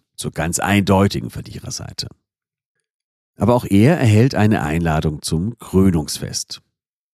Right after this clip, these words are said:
Es sollte ja alles vergeben und vergessen sein, laut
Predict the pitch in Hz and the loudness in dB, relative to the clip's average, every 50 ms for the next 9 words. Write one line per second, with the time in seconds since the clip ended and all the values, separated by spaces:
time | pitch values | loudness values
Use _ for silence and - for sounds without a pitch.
0 | _ _ _ _ - 80 80 - 73 82 92 120 127 104 - - 73 73 82 87 | _ _ _ _ -14 -8 -4 -2 0 0 2 2 2 2 0 -2 -4 -4 -4 -4
1 | - - - - 127 _ - - 107 92 69 - 78 78 80 - - 67 65 - | -4 -6 -8 -10 -16 _ -6 -4 -2 -2 -4 -4 -8 -6 -6 -6 -6 -8 -10 -12
2 | - - 71 71 - - - - _ _ - 104 101 78 101 107 107 - - 78 | -14 -14 -14 -12 -12 -14 -14 -16 _ _ -6 -6 -4 -2 0 0 0 0 -2 -4
3 | 69 - 62 - - - - 117 - 64 - - - - - - | -6 -8 -8 -10 -10 -12 -12 -10 -10 -10 -10 -10 -10 -12 -14 -14